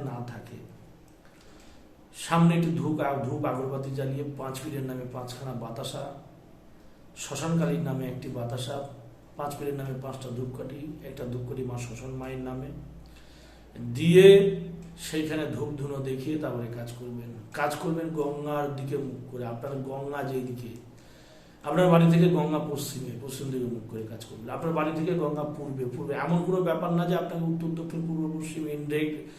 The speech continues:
ডাইরেক্টলি কোনো মুখে কাজ করতে হবে। আপনার কাজ করতে হবে গঙ্গা যেদিকে আপনার বাড়ি, সেই দিকে মুখ করে কাজ করবেন। কাজ করে দেখবেন, কাজ অবশ্যই ফাঁকা জায়গায় কাজ করবেন। মাথার উপরে যাতে কোনো টাপ, টিন,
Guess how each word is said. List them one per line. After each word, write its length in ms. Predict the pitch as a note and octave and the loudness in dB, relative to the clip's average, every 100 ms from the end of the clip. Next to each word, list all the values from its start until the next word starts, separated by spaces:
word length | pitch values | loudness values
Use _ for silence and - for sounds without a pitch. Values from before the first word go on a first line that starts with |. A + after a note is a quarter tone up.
| - - - | -20 -20 -4
ডাইরেক্টলি 380 | D3+ D#3+ E3 E3 E3 | 2 6 6 6 6
কোনো 120 | D#3+ D#3+ | 4 2
মুখে 180 | C3+ C#3 B2+ | 0 -2 -2
কাজ 100 | - B2+ | -6 -8
করতে 200 | A2+ - | -10 -10
হবে। 140 | A2+ B2 | -8 -8
আপনার 180 | C#3 F3 E3+ | -4 -2 -2
কাজ 100 | D#3+ - | -2 -6
করতে 140 | E3+ | -6
হবে 120 | E3+ D#3+ D3+ | -2 -2 0
গঙ্গা 380 | D#3+ E3 E3+ E3 E3 | 2 6 8 8 8
যেদিকে 300 | D3+ C#3+ C3 A#2 | 4 2 0 -2
আপনার 200 | A#2+ A#2+ | -4 -4
বাড়ি, 180 | A#2 A2 G#2+ - | -6 -6 -8 -8
সেই 140 | E3+ D#3 | -4 -4
দিকে 160 | - - | -4 -4
মুখ 100 | B2+ - | -6 -8
করে 140 | A2+ A2 | -8 -8
কাজ 100 | A2 - | -10 -12
করবেন। 280 | G#2+ A2 A2 - - - - - - - - | -14 -14 -14 -16 -20 -20 -20 -20 -20 -16 4
কাজ 180 | F3 F3+ | 8 8
করে 140 | G3+ G3 G3 | 10 10 10
দেখবেন, 280 | E3+ G3+ - - | 8 6 4 4
কাজ 140 | E3 E3+ | 4 6
অবশ্যই 300 | E3+ E3+ F3+ E3+ E3+ | 6 6 4 2 0
ফাঁকা 300 | D3+ E3 D#3 C#3+ | -2 2 0 0
জায়গায় 240 | C3 B2+ B2+ | -2 -4 -4
কাজ 100 | A#2+ - | -8 -6
করবেন। 220 | B2 B2 C3 | -2 -2 -2
মাথার 220 | C3+ D3+ D3+ | -2 -2 -2
উপরে 180 | D3 D3 | -2 -2
যাতে 140 | D3 D#3+ | -2 -2
কোনো 120 | D3+ D3+ D3 | -6 -6 -6
টাপ, 200 | C3+ C#3 C#3 - - | -4 -4 -6 -10 -14
টিন, 240 | C#3 C#3 | -12 -8